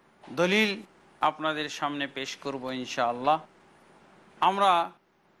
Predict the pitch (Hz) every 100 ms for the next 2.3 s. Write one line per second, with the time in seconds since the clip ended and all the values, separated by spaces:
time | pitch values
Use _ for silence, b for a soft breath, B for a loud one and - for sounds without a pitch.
0 | _ _ - 170 226 247 240 214 190 190
1 | 170 170 165 - 160 226 - - 196 -
2 | 156 151